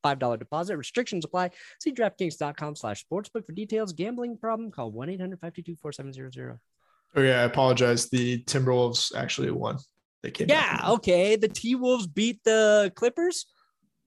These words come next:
Speaker 2: I've, yes, yeah.
Speaker 1: And who was the
Speaker 2: Correct.
Speaker 1: guy who hit the, the winner to kill him?
Speaker 2: I, I don't know. I didn't watch the game.
Speaker 1: Oh, my God.
Speaker 2: I was watching baseball. I was watching the Rockies.
Speaker 1: Okay.
Speaker 2: I'm in baseball mode right now.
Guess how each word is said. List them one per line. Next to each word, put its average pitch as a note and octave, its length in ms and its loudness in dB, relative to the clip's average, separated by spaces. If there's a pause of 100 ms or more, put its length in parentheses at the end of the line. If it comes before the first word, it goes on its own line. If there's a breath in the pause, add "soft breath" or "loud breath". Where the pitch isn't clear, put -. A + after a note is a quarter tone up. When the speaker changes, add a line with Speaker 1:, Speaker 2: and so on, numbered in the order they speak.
(1080 soft breath)
Speaker 2:
I've, F#3 340 4
yes, F3+ 540 4
yeah. B2 240 2 (500)
Speaker 1:
And D#3 140 0
who A#3 80 4
was C4+ 160 2
the - 120 -6
Speaker 2:
Correct. G#3+ 40 -2
Speaker 1:
guy B3 300 4
who A#3 160 2
hit A3+ 240 -2
the, G3+ 260 0 (320)
the F#3+ 140 0
winner F#3 400 2 (140)
to C3 40 -14
kill G3+ 300 2
him? G#2+ 160 -8 (1300)
Speaker 2:
I, E3 220 4
I - 20 6
don't F3 220 6
know. D#3+ 180 6
I A#2+ 60 4
didn't C#3+ 180 4
watch C#3+ 240 2
the - 80 -6
game. B2 380 -2 (160)
Speaker 1:
Oh, A3 180 -2
my D#3+ 300 -4 (160)
God. G#2+ 540 -4 (360)
Speaker 2:
I C#3+ 100 4
was F3 140 6
watching G3 320 4
baseball. D3+ 400 4
I A#2+ 40 -2
was A#2+ 120 -2
watching C#3+ 280 2
the D3+ 60 0
Rockies. C#3+ 600 -2 (400)
Speaker 1:
Okay. A2+ 600 -8 (360)
Speaker 2:
I'm C#3 160 0
in C#3 140 2
baseball C#3 400 2
mode C3 240 -8
right C3 160 -6
now. C3+ 240 -10